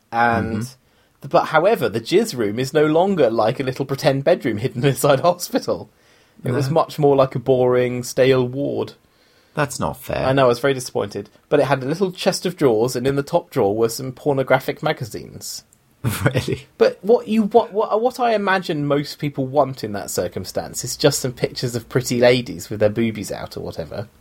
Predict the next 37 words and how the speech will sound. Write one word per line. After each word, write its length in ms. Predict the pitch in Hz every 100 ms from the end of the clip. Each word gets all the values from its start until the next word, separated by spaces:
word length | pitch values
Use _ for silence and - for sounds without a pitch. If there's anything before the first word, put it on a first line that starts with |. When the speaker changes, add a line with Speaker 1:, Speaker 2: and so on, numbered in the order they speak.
| _ _
Speaker 2:
Yes. 540 | 139 110 71 - - _ -
Speaker 1:
But 100 | 185
what 200 | 202 -
they 120 | 180
had 600 | - 220 170 87 98 - - _ _ _
was 260 | 165 165 - -
raggedy 580 | 151 170 175 180 175 170
old 220 | 165 160
copies 380 | - 160 156 156
of 100 | - -
Penthouse. 1000 | - 208 214 156 98 78 - - - - _ - - - 170
Now, 140 | 214
I 160 | 277 285
don't 320 | 220 202 156
know 240 | 165 156
porn 340 | 143 160 139 113
magazines 560 | 104 107 107 107 95
particularly 600 | - - 135 139 120 110
well. 400 | 107 92 71 - _ _ _ _ _ -
My, 300 | 156 156 151
there 160 | 165 165
was 140 | 147
internet 460 | 156 143 113 82 110
in 80 |
my 140 | 90 85
teenage 480 | - 95 90 85 82
years. 260 | 82 113
Speaker 2:
Yeah. 280 | 104 92 107 - _ _ _ _
Speaker 1:
Um, 600 | 131 127 127 123 123 123 127 _ _
the 200 | 135 135
latter 280 | 147 147 135
half 300 | 110 92 95
of 80 | 95
my 100 | 92
teenage 380 | - 92 92 95
years, 160 | 98
anyway. 420 | 110 104 92 101